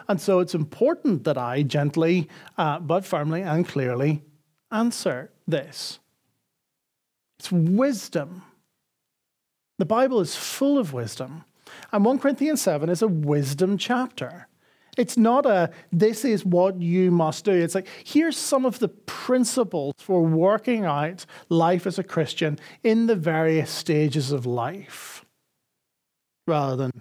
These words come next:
"Oh, everybody should remain single," or, "Everybody should be getting married." So I have no command from the Lord, but I've been proven as one trustworthy by the Lord, and so I'm gonna give you my judgment. I'm gonna give you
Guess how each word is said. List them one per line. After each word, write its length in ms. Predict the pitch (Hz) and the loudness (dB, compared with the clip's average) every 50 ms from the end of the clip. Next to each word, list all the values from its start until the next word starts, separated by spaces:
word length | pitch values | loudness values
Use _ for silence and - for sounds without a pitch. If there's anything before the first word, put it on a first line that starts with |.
| - _ _ _ _ - | -20 _ _ _ _ -6
"Oh, 120 | 160 131 | -4 -2
everybody 360 | 123 160 202 196 156 143 131 123 | 0 0 0 0 0 -2 -6 -4
should 160 | - 156 131 | -6 -4 -4
remain 300 | 135 135 147 143 143 135 | -2 -2 0 0 -2 -2
single," 360 | - 220 202 135 110 - - - | -2 -2 -2 -2 -4 -8 -4 0
or, 340 | 208 202 175 147 135 143 - - - - _ _ _ _ - | 2 2 2 2 0 -6 -12 -14 -20 -20 _ _ _ _ -2
"Everybody 400 | 208 208 196 180 147 131 135 135 | 0 0 0 0 -2 -4 -6 -6
should 160 | - - 135 | -6 -6 -4
be 120 | 147 151 | -2 0
getting 260 | 156 151 151 165 185 | 0 2 0 2 0
married." 400 | 202 220 220 156 131 170 185 190 _ _ _ _ _ _ _ _ _ _ _ _ _ _ _ _ _ _ _ _ | 0 0 -2 -4 -6 -10 -14 -18 _ _ _ _ _ _ _ _ _ _ _ _ _ _ _ _ _ _ _ _
So 120 | - 220 | -2 0
I 20 | 226 | 0
have 100 | 226 269 | 2 0
no 120 | 311 311 | 0 -2
command 340 | 311 - 214 185 175 170 165 | -2 -2 -2 -2 0 -2 -4
from 80 | - 151 | -4 -4
the 80 | 139 | -2
Lord, 340 | 139 147 160 190 208 196 196 | 0 2 2 2 2 2 2
but 240 | 226 220 214 214 - - _ _ _ _ _ _ _ _ - | 0 0 0 0 -10 -20 _ _ _ _ _ _ _ _ -2
I've 160 | - 226 - | -2 -2 0
been 360 | 269 262 240 240 240 262 - - - - | 0 0 0 0 -2 -4 -8 -14 -12 -2
proven 400 | - 302 311 311 233 240 175 160 | 0 2 2 2 2 2 0 -2
as 140 | 156 139 | -4 -2
one 220 | 160 190 190 180 160 | 0 0 0 0 0
trustworthy 560 | - - 226 214 - - 175 156 147 147 139 | 0 0 0 0 0 -2 -2 0 0 -2 -2
by 160 | 127 131 127 | -2 -2 -2
the 80 | 127 127 | -2 -2
Lord, 260 | 120 127 151 170 160 | 0 0 0 0 0
and 120 | 190 180 | 0 0
so 100 | - 202 | 0 0
I'm 100 | 202 214 | 0 2
gonna 160 | 226 277 277 269 | 2 2 2 2
give 160 | 233 233 175 | 2 2 0
you 80 | 185 | 2
my 120 | 165 151 127 | 0 0 -2
judgment. 400 | 117 190 180 151 120 127 113 - | 0 0 0 0 -2 -8 -12 -6
I'm 80 | 143 185 | -2 0
gonna 160 | 226 247 247 | 2 2 2
give 220 | 185 208 208 165 | 2 0 0 0
you 160 | 170 180 165 | 0 -2 -2